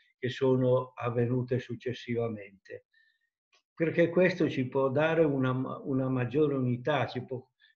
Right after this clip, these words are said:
possiamo continuare a discutere, no? Mi sembra di avere capito che quello che sta succedendo e che vogliono fare non è solo una sanità,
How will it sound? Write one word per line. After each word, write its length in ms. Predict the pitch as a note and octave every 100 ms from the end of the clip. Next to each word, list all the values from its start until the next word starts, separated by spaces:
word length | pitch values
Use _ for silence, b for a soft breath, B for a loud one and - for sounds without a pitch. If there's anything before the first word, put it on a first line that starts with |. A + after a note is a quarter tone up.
| _
possiamo 560 | C3+ - D3+ D#3 D#3
continuare 600 | C3+ C3+ C3+ C3 C#3 C#3+
a 40 | B2+
discutere, 800 | A#2+ - D#3+ B2+ A#2 A2 G2 - _ _ _ _
no? 480 | C3 C3 C3 - _ _
Mi 140 | C#3
sembra 380 | B2+ F#3+ F3 D#3+
di 140 | D3+
avere 280 | D3 D#3 D3+
capito 760 | - C#3 - G#2+ - G#2+ A#2+ - _ _
che 160 | _ C3+
quello 380 | C#3 E3+ F3+ D#3
che 400 | C3+ C3 G#2 -
sta 340 | - - D#3+ D3+
succedendo 840 | C#3 B2 C3+ C3 C3+ B2 A2 A2
e 80 | G#2
che 100 | A#2+
vogliono 460 | B2+ C3+ B2 B2
fare 540 | A#2+ B2 G#2 G#2 G#2+ B2 b b b _
non 260 | D3 D#3
è 100 | F#3
solo 540 | C3 - C3 B2 B2 A#2+
una 220 | B2 A#2+
sanità, 840 | C3 C3 A2+ A2+ B2 B2 A2 B